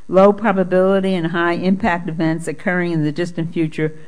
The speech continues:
pose two especially difficult challenges for cost benefit analysis. First is the problem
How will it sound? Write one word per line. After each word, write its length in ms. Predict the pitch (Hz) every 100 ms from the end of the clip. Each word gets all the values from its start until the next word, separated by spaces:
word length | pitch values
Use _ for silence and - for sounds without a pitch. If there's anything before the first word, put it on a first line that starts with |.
| -
pose 420 | - 196 185 190
two 240 | - 254 254
especially 600 | - - 196 - 175 156
difficult 500 | 165 165 135 135 127
challenges 580 | 139 139 147 139 127 127
for 140 | 135
cost 420 | 131 151 123 123
benefit 400 | 135 131 127 131
analysis. 800 | 127 131 127 123 127 107 101 - - - - - - -
First 320 | 240 254 240
is 120 | 226
the 100 | 196
problem 680 | 190 175 160 160 160 160 165